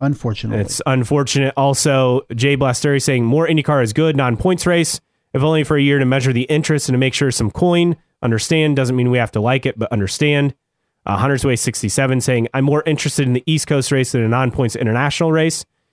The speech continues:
Speaker 2: Yeah, where would that, the, the, the key phrase is new race on the U S East Coast.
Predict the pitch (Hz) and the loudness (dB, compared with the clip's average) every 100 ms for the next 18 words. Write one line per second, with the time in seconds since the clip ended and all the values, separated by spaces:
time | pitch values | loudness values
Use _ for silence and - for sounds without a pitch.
0 | _ 247 143 123 190 233 190 180 156 - | _ -2 0 2 2 2 2 2 0 -4
1 | _ _ 147 143 _ _ _ 160 160 143 | _ _ -6 -6 _ _ _ -2 0 0
2 | 165 - 247 - 202 185 147 160 131 - | 0 0 0 2 2 2 4 2 0 -4
3 | _ _ _ 113 165 233 208 170 131 76 | _ _ _ 0 2 2 4 2 0 -2
4 | - - - - 131 151 151 170 135 - | -8 -10 -8 -2 0 2 0 -2 -2 -2
5 | 98 71 - | -4 -6 -14